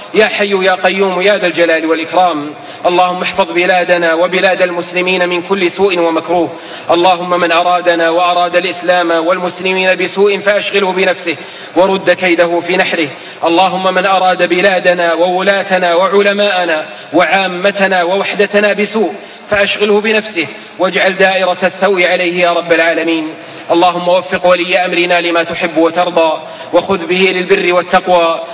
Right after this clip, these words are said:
اللهم وفقه ونائبيه وإخوانهم وأعوانهم لما فيه صلاح العباد والبلاد. اللهم وفق ولاة أمور المسلمين لتحكيم شرعك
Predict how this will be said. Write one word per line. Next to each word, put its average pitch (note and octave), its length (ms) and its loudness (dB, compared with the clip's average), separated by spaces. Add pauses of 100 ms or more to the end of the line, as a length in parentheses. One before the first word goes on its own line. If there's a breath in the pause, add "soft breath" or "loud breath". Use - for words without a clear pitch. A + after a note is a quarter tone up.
(160 loud breath)
اللهم F3 440 0
وفقه F3 460 0
ونائبيه F3 720 2
وإخوانهم F3 760 0
وأعوانهم E3+ 720 0 (300 loud breath)
لما F3 260 2
فيه F3+ 280 -2
صلاح F3 360 -2
العباد D#3+ 440 0
والبلاد. D#3 520 2 (440 loud breath)
اللهم E3+ 400 2
وفق F3 480 0
ولاة F3+ 580 2
أمور F#3+ 240 2
المسلمين F3+ 640 -2
لتحكيم F3+ 600 -2
شرعك E3+ 380 0